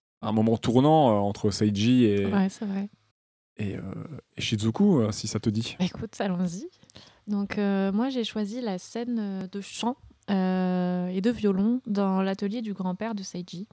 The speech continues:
Speaker 2: J'oublie toujours le nom du grand-père. C'est Choji, c'est ça ? Je sais plus.
Speaker 1: C'est Shiro.
Speaker 2: Shiro, pardon. Euh, donc, j'ai vraiment beaucoup aimé cette scène qui, euh, bah, sous couvert d'un moment plein de légèreté,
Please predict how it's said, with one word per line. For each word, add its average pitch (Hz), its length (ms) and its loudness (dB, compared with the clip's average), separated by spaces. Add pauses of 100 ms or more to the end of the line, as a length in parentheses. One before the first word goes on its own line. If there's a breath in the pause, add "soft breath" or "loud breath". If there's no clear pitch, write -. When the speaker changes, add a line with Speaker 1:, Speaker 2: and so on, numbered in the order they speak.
Speaker 2:
J'oublie 196 180 0
toujours 233 180 -2
le 220 120 8
nom 202 140 6
du 196 120 2
grand-père. 190 560 2
C'est - 160 -14 (100)
Choji, 226 340 0
c'est - 120 -16
ça ? 254 160 -10 (220)
Je - 80 -18
sais - 120 -10
plus. - 140 -12
Speaker 1:
C'est 107 260 6
Shiro. 113 460 8 (160)
Speaker 2:
Shiro, 220 340 4
pardon. 175 280 -2 (680 loud breath)
Euh, 185 580 -2
donc, 202 180 2
j'ai 208 200 0
vraiment 226 300 2
beaucoup 269 460 -4
aimé 240 180 4
cette 202 220 -8
scène 240 320 -4 (160)
qui, 240 340 -6
euh, 180 340 -2
bah, 175 120 -6
sous 208 160 -10
couvert 226 320 -4
d'un 208 120 0
moment 202 260 2
plein 247 300 -6
de 240 120 2
légèreté, 220 600 -4